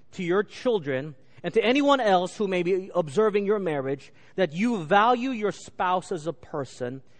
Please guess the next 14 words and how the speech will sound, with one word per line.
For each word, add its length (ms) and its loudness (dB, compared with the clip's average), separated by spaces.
and 140 -8
you 160 -6
value 520 -2
your 480 -8
relationship." 840 -14
It's 100 -18
a 40 -14
strong 420 -2
sign 300 -6
of 120 -6
love, 480 -4
honor, 440 -8
and 180 -14
cherish. 540 -18